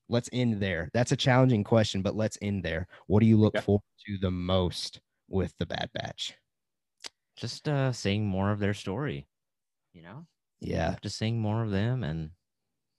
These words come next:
Speaker 3: seeing where they, what they get into, what trouble they get into. <laughs>
Speaker 2: Yeah. Okay, for me,
Speaker 1: Yeah,
Speaker 2: it's,
Speaker 1: Zach, go ahead.
Speaker 2: um, K-,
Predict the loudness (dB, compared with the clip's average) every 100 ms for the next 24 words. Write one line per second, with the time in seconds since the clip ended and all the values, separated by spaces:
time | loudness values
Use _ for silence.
0 | _ _ _ -10 -8 -8 -10 -14 -14 -14
1 | -16 -12 -6 -2 0 0 0 -2 -2 -4
2 | -4 -4 0 0 0 -2 -2 -2 -4 -4
3 | -4 -6 -8 _ _ _ -6 -6 -4 -8
4 | -8 -18 _ _ _ -2 2 2 0 -2
5 | 0 0 -2 -8 _ 0 2 2 -2 0
6 | 2 4 2 0 -6 _ _ _ -16